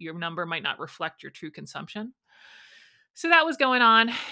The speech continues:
And then I was taking a class for, uh, cardiovascular disease at the time. And I think we had to look into different health recommendations to prevent cardiovascular disease. And I happened to come across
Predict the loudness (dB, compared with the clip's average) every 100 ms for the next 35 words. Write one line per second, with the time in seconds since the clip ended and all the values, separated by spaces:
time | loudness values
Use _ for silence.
0 | -6 -4 -2 -2 -2 0 -2 -2 -4 0
1 | 2 2 -4 -4 -4 -2 -2 -2 -4 -4
2 | -2 0 -2 -2 -14 -12 -10 -10 -12 -14
3 | -8 -4 -4 -4 -6 -10 -10 -12 -12 -8
4 | -2 -2 -2 -6 -6 -8 -8 -12 -12 -10
5 | -10 -10 -12 -14 -16 -16 -12 -12 -12 -14
6 | -12 -10 -10 -10 -16 -16 -14 -14 -14 -12
7 | -8 -6 -8 -8 -14 -12 -14 -10 -10 -4
8 | -4 -4 -10 -12 -12 -12 -4 -2 -2 -6